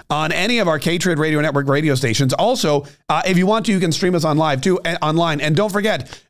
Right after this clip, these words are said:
top secret document notepads, Joe Biden's top secret document notepads, they're still available. Top secret notepad dot com is where you gots to go, uh, to get yours. And then we'll ship 'em out to you. They're fantastic. They're great for gifts. They're great for Mother's Day is coming up.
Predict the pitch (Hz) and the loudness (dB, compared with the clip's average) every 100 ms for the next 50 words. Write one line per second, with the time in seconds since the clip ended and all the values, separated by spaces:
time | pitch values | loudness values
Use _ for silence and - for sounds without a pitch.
0 | _ 190 214 262 - 226 214 160 180 185 | _ 0 0 0 -2 0 0 2 0 0
1 | 170 147 156 185 131 107 107 117 208 233 | -2 0 0 0 -2 0 2 2 2 2
2 | 175 175 143 123 156 185 185 175 147 156 | 0 2 0 2 0 0 0 0 2 0
3 | 165 143 147 139 127 110 139 139 202 233 | 0 2 0 2 0 2 0 0 0 2
4 | 165 196 139 73 - _ _ _ - 175 | 2 2 0 -4 -12 _ _ _ -2 0
5 | 208 - 214 202 160 175 208 151 143 135 | 0 -2 0 0 2 0 0 -2 0 0
6 | 143 143 165 170 131 117 131 147 143 143 | 0 0 0 0 0 2 2 2 0 0
7 | 135 - 151 139 117 - _ - 131 131 | -2 -2 0 0 -2 -8 _ -4 -2 0
8 | 151 151 156 185 120 113 - _ - 151 | 0 0 2 2 0 -4 -10 _ -4 -2
9 | 156 156 147 165 165 143 139 135 135 135 | 0 0 0 0 0 2 0 0 0 0
10 | 147 147 143 147 135 139 127 104 135 143 | 0 -2 0 0 0 0 0 2 0 0
11 | 143 131 127 123 - - _ _ 147 131 | -2 0 0 -2 -6 -10 _ _ -2 0
12 | 156 151 156 160 175 180 156 160 165 165 | 0 0 2 2 2 2 2 0 0 0
13 | - 165 165 165 165 | 0 0 2 0 -2